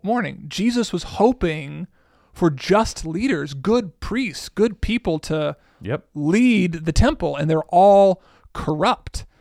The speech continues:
Speaker 1: They're all evil.
Speaker 2: Yeah, they have the signs that they should bear fruit, right?
Speaker 1: They're s-, making sacrifices,
Speaker 2: Yep.
Speaker 1: and they're doing all the right things.
Speaker 2: The f-,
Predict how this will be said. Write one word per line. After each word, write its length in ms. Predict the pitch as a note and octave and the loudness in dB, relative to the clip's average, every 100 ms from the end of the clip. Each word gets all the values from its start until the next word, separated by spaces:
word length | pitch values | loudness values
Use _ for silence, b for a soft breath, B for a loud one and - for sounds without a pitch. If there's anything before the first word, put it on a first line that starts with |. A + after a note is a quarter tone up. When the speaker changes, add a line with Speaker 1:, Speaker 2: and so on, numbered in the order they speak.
| _ | _
Speaker 1:
They're 160 | D#3 C#3+ | -6 -2
all 340 | D#3+ F#3+ F3+ - | 4 6 6 2
evil. 560 | F3 A#3 E3 G#2+ A2+ - - | 2 2 2 -4 -14 -16 -14
Speaker 2:
Yeah, 120 | E2+ | -8
they 120 | - B2 | -4 0
have 300 | C#3+ C3 A#2 | 0 -2 -6
the 160 | A2+ | -10
signs 720 | G#2 - - C3 D#3 C3 G2 F2+ | -8 -8 -4 -4 -4 -6 -8 -8
that 160 | F#2+ | -10
they 80 | - | -8
should 180 | F2+ - | -10 -10
bear 160 | E2+ D#2+ | -10 -10
fruit, 400 | - D#2+ F2 - | -10 -8 -8 -8
right? 220 | - F2+ A#2+ | -8 -6 -6
Speaker 1:
They're 280 | - - C3 | -10 -10 -6
s-, 40 | |
making 340 | D#3 D#3+ E3 | -4 -4 -4
sacrifices, 840 | D#3 D#3+ D#3 E3+ F3+ E3+ E3+ F3+ D#3 | 0 2 2 2 2 2 2 0 2
Speaker 2:
Yep. 60 | |
Speaker 1:
and 80 | C3+ | 0
they're 60 | D3+ | -2
doing 320 | D#3 D#3 D#3+ | -4 -4 -2
all 140 | D#3+ D#3 | 0 0
the 80 | |
right 200 | D#3+ D#3 | 0 0
things. 380 | - E3 D#3+ A3 | -2 -4 -2 -4
Speaker 2:
The 60 | G#3 | -6
f-, 240 | G2+ - | -10 -14